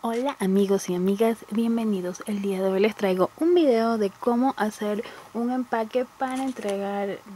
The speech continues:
un, una bisutería o algo pequeño.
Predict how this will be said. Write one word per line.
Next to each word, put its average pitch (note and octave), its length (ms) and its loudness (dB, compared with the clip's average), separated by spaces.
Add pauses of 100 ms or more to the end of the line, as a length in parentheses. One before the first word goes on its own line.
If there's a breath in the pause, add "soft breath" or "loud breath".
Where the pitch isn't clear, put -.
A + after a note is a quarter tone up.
(200)
un, G3+ 840 -2
una G3+ 240 0
bisutería G3 680 0
o G#3 80 0
algo F#3+ 220 -2
pequeño. E3 520 -8